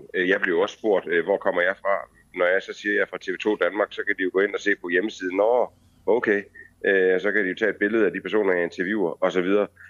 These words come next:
Så der er ingen tvivl om, det er for at, øh, holde øje med, hvad der foregår. Og så så jeg jo også og var vidne til,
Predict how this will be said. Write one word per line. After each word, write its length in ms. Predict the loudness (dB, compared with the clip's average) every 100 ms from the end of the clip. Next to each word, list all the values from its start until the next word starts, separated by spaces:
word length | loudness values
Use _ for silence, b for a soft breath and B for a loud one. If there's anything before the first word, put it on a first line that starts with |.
| B
Så 160 | -2 0
der 60 |
er 40 | 2
ingen 160 | 0
tvivl 140 | 0 0
om, 160 | 0
det 100 | -2
er 40 | 0
for 160 | 2 2
at, 120 | 2
øh, 240 | 2 2
holde 180 | 2 2
øje 160 | 2 2
med, 100 | 0
hvad 120 | 0
der 60 | 0
foregår. 480 | -2 0 0 0 2
Og 380 | 2 2 -2 -12 _
så 220 | -8 -2 0
så 260 | 2 2
jeg 60 | 4
jo 120 | 4
også 300 | 2 0 -2
og 60 | -2
var 80 |
vidne 260 | 0 0 0
til, 240 | 0 -2